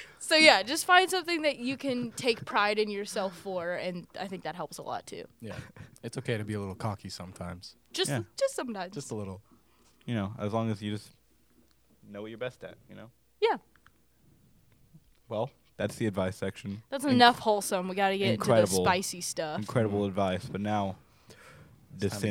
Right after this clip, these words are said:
Speaker 3: synth
Speaker 2: get
Speaker 3: will
Speaker 2: heated.
Speaker 3: kick in. We are gonna see some willful blindness in the hot take
Speaker 1: <laughs>
Speaker 3: section. These, this one, uh,
Speaker 2: Got that circle running.
Speaker 3: this is a, this is a, this is a interesting one. This hot take, <clears throat> kinda spicy, kind of,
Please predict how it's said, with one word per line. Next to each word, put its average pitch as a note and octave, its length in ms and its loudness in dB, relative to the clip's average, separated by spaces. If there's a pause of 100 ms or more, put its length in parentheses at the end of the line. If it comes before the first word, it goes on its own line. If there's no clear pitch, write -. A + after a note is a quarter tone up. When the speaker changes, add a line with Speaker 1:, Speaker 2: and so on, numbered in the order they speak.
Speaker 3:
synth F2+ 40 -10
Speaker 2:
get E2 80 -8
Speaker 3:
will F#2+ 100 0
Speaker 2:
heated. G2+ 140 -6
Speaker 3:
kick G2 200 -6
in. F2+ 240 -4 (260)
We G#2+ 120 -4
are G#2 40 0
gonna G2 160 -4
see G2+ 160 -8
some F#2+ 240 -6
willful G2 400 -2
blindness F#2 580 -4
in G2 60 -6
the F#2 80 -4
hot F#2+ 300 -4
take F#2+ 200 -2
Speaker 1:
<laughs> - 60 -14
Speaker 3:
section. - 840 2 (1200)
These, A2+ 280 4
this A2+ 240 0
one, A#2 240 2
uh, F#2+ 260 -2 (480)
Speaker 2:
Got - 120 -16
that G2+ 140 -8
circle A2 320 -4
running. G2 120 -6
Speaker 3:
this G#2 140 -2
is A#2+ 100 6
a, G#2+ 140 8
this G#2+ 320 2
is C#3+ 120 -2
a, C3 200 4
this B2 100 -6
is C#3+ 100 -4
a A2 220 2 (460)
interesting G2+ 500 -2
one. F#2 300 -8 (1500)
This D3 140 2
hot F3 180 8
take, C3 280 4 (180)
<clears throat> - 800 -2
kinda A2+ 200 2
spicy, G2 480 -2
kind G2 280 -4
of, F#2 320 -8